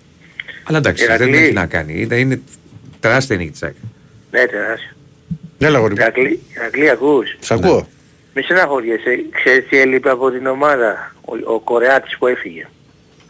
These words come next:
Speaker 3: Ο Χουάνγκ.
Speaker 2: Μμ.
Speaker 3: Γιατί το λες αυτό;
Speaker 2: Α, τον, άμα τον είχες αυτόν, ναι,
Speaker 3: Μμ.
Speaker 2: με τον Αργεντίνο που τραυματίστηκε και τον,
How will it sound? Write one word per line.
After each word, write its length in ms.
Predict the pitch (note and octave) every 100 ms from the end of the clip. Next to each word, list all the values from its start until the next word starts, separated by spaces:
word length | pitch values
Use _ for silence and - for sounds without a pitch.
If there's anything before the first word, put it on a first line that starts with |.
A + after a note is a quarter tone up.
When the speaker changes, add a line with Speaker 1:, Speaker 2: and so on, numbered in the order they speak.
| - _ _ _ _ -
Speaker 3:
Ο 60 | F#2
Χουάνγκ. 380 | G#2+ A2+ A2 E2 - _ _ _ _ -
Speaker 2:
Μμ. 280 | G#2+ G#2+ F2+ E2 _ _ _ _
Speaker 3:
Γιατί 200 | - E3
το 120 | D3+ G3
λες 180 | F2
αυτό; 140 | - -
Speaker 2:
Α, 100 | C3+
τον, 140 | C#3 C3+ -
άμα 260 | B2+ C3+
τον 160 | B2+ B2
είχες 260 | B2+ B2
αυτόν, 380 | A2+ F#2+ A#2 A#2
ναι, 220 | B2 C#3+ F3+
Speaker 3:
Μμ. 120 | G2+ C3 - - - - _
Speaker 2:
με 80 | G#2+
τον 220 | - A2
Αργεντίνο 500 | G#2+ G2+ F#2+ G2+ A#2+
που 120 | A2+ A#2
τραυματίστηκε 800 | A#2+ G#2 G#2 A#2 A#2+ - -
και 160 | G#2+ G#2
τον, 560 | - G2+ G2 F#2 F#2+